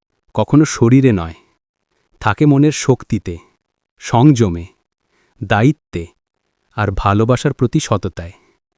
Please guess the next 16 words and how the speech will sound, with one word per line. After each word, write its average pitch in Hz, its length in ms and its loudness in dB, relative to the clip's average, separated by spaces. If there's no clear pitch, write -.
যে 131 220 2
পুরুষ 202 400 0
নিজের 190 240 2
আকাঙ্ক্ষাকে 214 500 -2
নিয়ন্ত্রণ 190 420 4
করতে 175 320 -2
পারে, 147 240 2
সেই 123 280 2
জীবনে 135 320 4
শান্তি 104 420 0
পায়, 87 280 -8
সম্মান 104 460 2
পায় 87 240 -6
আর 98 140 0
দীর্ঘজীবী 98 600 0
হয়। 87 220 -8